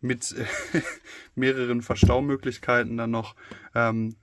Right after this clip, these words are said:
holen möchte. Zum einen habt ihr es gerade schon gesehen, hier so eine großzügige Sicherung, äh, die man dann auch wirklich toll mit dem Daumen öffnen kann. Ähm, und zum anderen habt ihr hier Platz für einen Feuerstahl und das Ganze ist von hinten so durchgeschlauft.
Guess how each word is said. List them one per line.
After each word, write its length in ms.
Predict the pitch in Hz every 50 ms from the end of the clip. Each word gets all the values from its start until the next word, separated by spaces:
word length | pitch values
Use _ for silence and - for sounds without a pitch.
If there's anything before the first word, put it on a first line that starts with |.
| _ _ - -
holen 280 | 127 123 123 120 120 120
möchte. 320 | 120 113 107 - - 113
Zum 180 | 113 - 113 107
einen 180 | 110 113 117
habt 160 | 117 110 - -
ihr 60 | 113
es 100 | 104 -
gerade 160 | - 117 104
schon 140 | - 113 110
gesehen, 240 | 110 104 113 110 107
hier 140 | 113 110
so 80 | 104 110
eine 120 | 110 113
großzügige 880 | 107 - - 123 143 160 - - - - 135 131 127 127 123 117 120 117
Sicherung, 640 | 113 131 151 - - 139 127 127 127 123 123 123 - - - - - - - -
äh, 180 | 117 113 110 110
die 100 | 110 110
man 140 | 113 110
dann 140 | 107 113 110
auch 120 | 113 107 107
wirklich 280 | 117 107 - 110 -
toll 220 | - - 123 123 123
mit 140 | 123 117
dem 120 | 120 120 113
Daumen 280 | 113 110 110 113 113
öffnen 360 | 117 113 - - 139 123 123 120
kann. 360 | - 120 117 117 117 117 - - - - - - - - -
Ähm, 280 | 110 107 107 107 107
und 120 | 113 107 104
zum 140 | - 110 104
anderen 380 | - 113 113 113 110 107 107
habt 160 | 110 104 -
ihr 40 | 117
hier 140 | 107 123 127
Platz 300 | 123 - 131 120 120 -
für 140 | - - 165
einen 100 | 160 151
Feuerstahl 640 | - 156 156 151 143 - - - 131 127 127 135 - - - - - -
und 60 | -
das 140 | 110 117 -
Ganze 260 | - 117 117 117 -
ist 80 | 113 -
von 160 | - 120 113
hinten 300 | 107 123 123 123 117 120
so 100 | 113 113
durchgeschlauft. 880 | 104 101 117 117 - - 123 107 - - 107 98 101 107 - - -